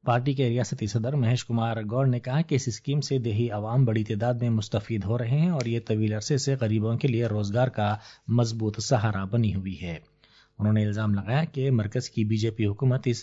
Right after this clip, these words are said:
अहम स्कीम को कमजोर करने की कोशिश कर रही है, हालांकि रोजगार की फराहमी में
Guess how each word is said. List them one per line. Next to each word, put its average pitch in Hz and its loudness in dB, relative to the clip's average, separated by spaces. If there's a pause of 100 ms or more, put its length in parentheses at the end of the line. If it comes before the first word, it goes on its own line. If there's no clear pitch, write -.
अहम 113 4
स्कीम 143 0
को 113 -2 (300)
कमजोर 127 0
करने 120 2
की 120 -2
कोशिश 104 0
कर 113 -2
रही 123 -2
है, 170 2
हालांकि 120 -2
रोजगार 107 0
की 131 -4
फराहमी 110 -2
में 113 0